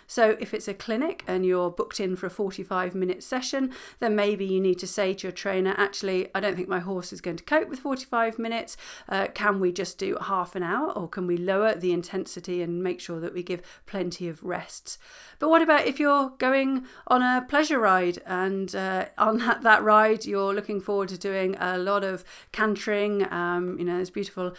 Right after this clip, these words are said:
open fields that you get to go on when you go on a fun ride? Well, maybe you are just going to have to hold back for a few of those. So if you know that there's, say, five occasions for a canter uphill, maybe a couple of them, couple of them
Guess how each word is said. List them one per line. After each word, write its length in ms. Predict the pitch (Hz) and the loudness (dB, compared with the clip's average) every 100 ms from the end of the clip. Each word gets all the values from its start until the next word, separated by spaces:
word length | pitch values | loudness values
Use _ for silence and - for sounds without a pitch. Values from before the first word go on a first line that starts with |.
| - - | -16 -2
open 300 | 226 226 254 | 2 4 2
fields 400 | 208 - 214 208 | -2 2 2 2
that 100 | - | -4
you 60 | 196 | -6
get 200 | 202 - | -6 -6
to 80 | 208 | -4
go 240 | 214 208 | 2 4
on 160 | 214 208 | 4 4
when 100 | 202 | 0
you 80 | 196 | 2
go 160 | 208 | 2
on 140 | 202 196 | 2 2
a 40 | |
fun 300 | 196 208 202 | 0 -2 2
ride? 340 | 196 196 196 - - - | 2 2 0 -6 -16 -8
Well, 400 | 302 302 294 - | 2 6 6 6
maybe 380 | 277 285 294 269 | 2 0 0 0
you 440 | 269 254 - 240 240 | 0 -2 -2 -2 -2
are 60 | |
just 280 | 233 247 - | -2 -4 -4
going 240 | 233 220 220 | -2 -2 -2
to 100 | 214 | -4
have 220 | 208 208 | -4 -4
to 120 | 208 | -4
hold 300 | 214 208 196 | 0 -2 2
back 320 | 208 208 - | 4 6 2
for 340 | - 196 190 196 | -6 -4 -2 -2
a 40 | |
few 320 | 185 - 196 185 | -6 -6 -2 -2
of 160 | 180 | -2
those. 400 | 185 175 170 175 | -4 -4 -4 -6
So 300 | - 208 190 190 - - | -2 0 0 -4 -14 -10
if 160 | 190 202 | -10 -4
you 100 | 196 | -2
know 340 | 214 214 220 | 2 2 2
that 280 | 190 180 - | 0 -4 -2
there's, 380 | 185 185 185 175 | -2 0 -2 -6
say, 320 | 185 175 170 | -6 -4 -6
five 500 | 175 214 214 233 226 | 0 4 6 4 2
occasions 580 | 220 220 220 214 214 202 | -2 -2 -2 -2 -6 -6
for 120 | 202 | -6
a 40 | |
canter 420 | 202 196 202 190 202 | -4 -4 -4 -2 -2
uphill, 520 | 196 - 196 196 196 - - | -2 -2 0 0 -2 -12 -12
maybe 280 | 415 330 269 | 2 4 4
a 60 | 214 | 0
couple 280 | 220 208 196 | -2 -6 -4
of 60 | |
them, 180 | 196 190 - | -6 -6 -2
couple 280 | 226 220 202 | -2 -2 -4
of 140 | 180 | -2
them 300 | 190 196 190 | 0 0 -2